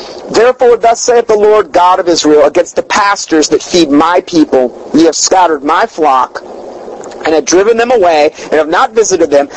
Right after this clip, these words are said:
Behold, I will visit upon you the evil of your doing, saith the Lord." And that's coming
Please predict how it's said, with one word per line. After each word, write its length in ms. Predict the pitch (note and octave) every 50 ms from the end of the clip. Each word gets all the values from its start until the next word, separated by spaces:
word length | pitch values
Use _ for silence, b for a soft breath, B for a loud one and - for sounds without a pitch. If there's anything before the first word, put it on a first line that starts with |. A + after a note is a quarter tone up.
| B B -
Behold, 300 | E3+ E3+ F#3 G3+ G3+ G3
I 120 | F#3+ F#3
will 140 | F3+ F3+ D#3+
visit 240 | D#3 F#3+ F#3+ A3 G3+
upon 400 | G3+ - - F#3+ F#3 F#3 F3 D#3+
you 320 | D3 C#3 C3+ C3+ C3+ C3+
the 320 | C3 - - - - B2+ - F3
evil 200 | F3+ F3+ E3+ E3+
of 100 | E3+ D#3
your 100 | D#3+ E3+
doing, 360 | D3+ - C3+ B2+ B2+ B2 B2+ B2+
saith 300 | - - C3+ C3 C3+ -
the 80 | D3
Lord." 280 | C3+ B2+ A#2+ A2 G#2+ A2+
And 100 | A#2+ B2+
that's 180 | C3 D3 -
coming 340 | - - C#3 A#2+ G2+ F2+ F2+